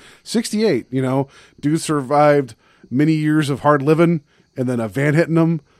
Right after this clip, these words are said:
Like, he may not die. I don't know. But, um, he's still around, still putting out books. I know he just put out a, oh, there was one, uh, back in the summer, and he has a new short story collection coming out here in November. So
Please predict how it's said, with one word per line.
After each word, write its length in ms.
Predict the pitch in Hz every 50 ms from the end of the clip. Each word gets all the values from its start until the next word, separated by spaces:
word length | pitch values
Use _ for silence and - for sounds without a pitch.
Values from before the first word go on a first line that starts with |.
| _ _
Like, 240 | 135 123 117 - _ _
he 120 | - 254
may 160 | 226 220 262
not 240 | 233 208 208 175 139
die. 340 | - 123 101 90 95 98 113
I 60 | 156
don't 200 | 185 180 165 160
know. 280 | 156 123 98 90 90 - -
But, 360 | 139 127 123 120 110 - 123
um, 320 | 139 135 127 123 123 120 - _ - - - - _
he's 160 | - 151 143
still 200 | - - 190 190
around, 420 | 180 165 160 156 156 151 147 139 -
still 180 | - - 175
putting 200 | 139 - 175 156
out 120 | 151 135 117
books. 240 | 123 131 123 -
I 60 | 147 135
know 160 | 135 139 139
he 140 | 135 139 135
just 160 | 127 - -
put 160 | - 143 131
out 180 | 127 123 123 120
a, 240 | 117 113 110 107 - _ _ _ - - - _ _ _ -
oh, 320 | 117 117 117 113 113 110 110
there 100 | 127 123
was 120 | 123 113
one, 380 | 107 120 123 123 120 117 110 -
uh, 160 | - 110 110 110
back 260 | 101 101 117 113 110
in 80 | 117
the 60 | 110 104
summer, 260 | - - 120 110 110
and 100 | 110 107
he 60 | 104
has 200 | 117 113 110 104
a 40 | 110
new 220 | 110 110 113 117 113
short 240 | - - 120 110
story 380 | - - - 120 113 113 117 107
collection 360 | - - 107 101 - - -
coming 220 | - 110 107 107 104
out 140 | 104 95
here 100 | 101 117
in 60 | 110 104
November. 420 | 104 98 101 101 104 101 101 98
So 380 | - - 117 104 98 98 98